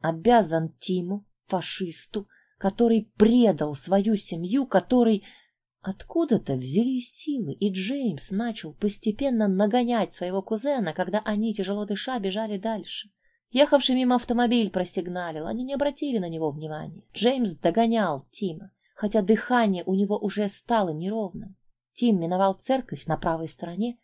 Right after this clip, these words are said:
но Джеймс отставал всего лишь на двадцать секунд. Выше на холме паслись овцы. Их вывел пастись дядя Аберон, потому что снег уже растаял. Слева на вспаханном поле кормились вороны. Надо будет поставить пугало.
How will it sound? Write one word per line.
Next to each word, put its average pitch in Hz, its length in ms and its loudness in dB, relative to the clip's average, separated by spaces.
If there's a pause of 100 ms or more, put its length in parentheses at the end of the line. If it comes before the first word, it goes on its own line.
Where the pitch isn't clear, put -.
но 190 140 4
Джеймс 180 580 0
отставал 196 520 -2
всего 202 260 -2
лишь 196 220 0
на 160 100 0
двадцать 185 480 2
секунд. - 500 -8 (280)
Выше 214 460 4
на 170 120 -4
холме 190 380 -2
паслись 254 480 -4
овцы. - 580 -8 (200)
Их - 220 -2
вывел 277 280 0
пастись 226 520 0
дядя 190 320 4
Аберон, 180 580 -2
потому 156 300 -8
что 160 180 -8
снег 170 420 -6
уже 156 180 -6
растаял. 165 580 -10 (320)
Слева 262 500 6
на 202 140 4
вспаханном 196 640 -2
поле 180 280 0
кормились 151 540 -6
вороны. 180 380 -10 (400)
Надо 165 160 -2
будет 175 220 0
поставить 196 560 0
пугало. 156 440 -6